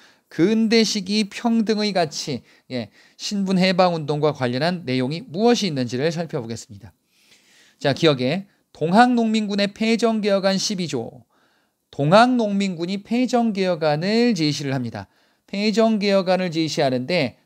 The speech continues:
동학농민군, 일단 동학이라는 게 인내천 사상을 바탕으로 평등을 강조해요. 폐정개혁안 십이 개조에서 뭘 얘기하냐면은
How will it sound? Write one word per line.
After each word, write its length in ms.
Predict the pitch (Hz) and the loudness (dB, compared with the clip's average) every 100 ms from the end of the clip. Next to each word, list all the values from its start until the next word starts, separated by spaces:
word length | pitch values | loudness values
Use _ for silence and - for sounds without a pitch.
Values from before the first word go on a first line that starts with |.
| _ | _
동학농민군, 880 | - 156 190 190 165 147 147 123 113 | -6 0 2 2 0 0 -2 -2 -6
일단 420 | 175 190 214 220 190 | -6 -4 0 0 0
동학이라는 720 | 156 190 202 185 180 170 160 | 2 2 2 2 0 0 -2
게 520 | 185 135 185 254 240 _ _ _ _ _ _ _ _ | 0 2 2 2 -2 _ _ _ _ _ _ _ _
인내천 960 | 156 185 220 220 220 202 - 214 202 196 | -6 -2 2 2 2 0 -2 -2 0 0
사상을 520 | 196 190 190 185 185 | 2 2 2 0 0
바탕으로 800 | 170 170 170 151 151 185 226 233 _ _ _ _ | 0 0 -2 -2 0 2 2 0 _ _ _ _
평등을 720 | - 302 320 285 269 240 220 | -6 -2 -2 0 2 2 2
강조해요. 800 | 160 135 131 127 120 127 214 247 _ _ _ _ _ _ _ _ _ | 2 0 -2 -2 -2 -2 -4 -6 _ _ _ _ _ _ _ _ _
폐정개혁안 1120 | 196 214 240 214 233 226 208 202 190 185 185 | -2 2 4 4 2 2 2 0 2 0 0
십이 320 | - 208 185 | -4 -6 -4
개조에서 720 | 165 156 143 123 151 185 123 - _ _ | -4 -2 -2 -2 2 2 2 -4 _ _
뭘 400 | - 135 196 233 | -2 4 4 4
얘기하냐면은 1000 | 175 147 147 127 120 131 180 139 202 247 | 2 0 0 0 -2 -2 -2 0 0 -2